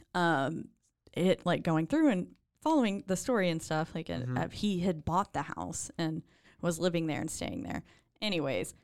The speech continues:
Speaker 1: that night, as I was sleeping, I had this dream in which I was, like, in my bed, and it was like I was awake,
Speaker 2: Uh-huh.
Speaker 1: and I just
Speaker 2: Like a
Speaker 1: watched
Speaker 2: lucid
Speaker 1: my
Speaker 2: dream?
Speaker 1: door
Speaker 2: Yeah.
Speaker 1: slowly open.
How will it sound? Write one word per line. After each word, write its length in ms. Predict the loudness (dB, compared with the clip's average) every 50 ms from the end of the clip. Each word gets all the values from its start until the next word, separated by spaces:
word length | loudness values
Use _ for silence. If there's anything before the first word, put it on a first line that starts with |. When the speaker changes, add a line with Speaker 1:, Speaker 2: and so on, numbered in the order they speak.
| _ _ _ _ -6 0
Speaker 1:
that 240 | 2 2 2 2 0
night, 440 | 0 0 0 2 0 0 -2 -2 -6 -4
as 200 | -4 -2 0 0
I 160 | 2 2 4
was 400 | 4 4 2 2 0 -2 -6 -10 -10
sleeping, 760 | -10 -6 -2 -2 -2 -2 -2 -4 -4 -4 -4 -6 -8 -10 -14 _ -4 -2
I 120 | 0 0
had 340 | 0 -2 -2 -2 -2 -2 -2
this 200 | -2 -2 -4 -6
dream 580 | -8 -4 0 4 4 4 4 4 0 -2 -2 -4 -10 _ _ _ _ _ _ _ -4
in 180 | -2 0 2
which 380 | 2 2 0 0 -2 -6 -10 -10 _ _ -6
I 140 | -2 2 4
was, 240 | 4 4 2 0 -2
like, 200 | -6 -6 -6 -8 -8
in 100 | -6 -4 -2
my 120 | -2 -2
bed, 240 | 0 2 0 0 0
and 100 | -2 -4
it 60 | -4
was 140 | -6 -6 -6
like 120 | -6 -6 -4
I 160 | -4 -4 -2
was 300 | -2 -4 -4 -6 -8 -12 -14 _ _ _ _ _ _ _ _ _ _ _ _ _ _ _ _ _ _ _ _ _ _ -4
awake, 540 | -2 0 2 2 2 2 2 0 -6 -8 -6 -2
Speaker 2:
Uh-huh. 480 | 0 2 2 2 2 2 0 -2 -4 -4
Speaker 1:
and 120 | -2 0 0
I 80 | 0
just 180 | 0 0 2 2
Speaker 2:
Like 80 | 4
a 20 | 6
Speaker 1:
watched 160 | 6 6 6
Speaker 2:
lucid 100 | 6 6
Speaker 1:
my 140 | 6 6 6
Speaker 2:
dream? 160 | 6 4 6
Speaker 1:
door 460 | 6 6 6 6 6 4 2 2 -2 -6 -10 -8
Speaker 2:
Yeah. 160 | -6 -6 -6 -6
Speaker 1:
slowly 680 | -8 -10 -8 -4 -2 0 0 0 2 0 0 0 0 -2
open. 460 | -2 -2 -2 -2 -4 -4 -4 -4 -8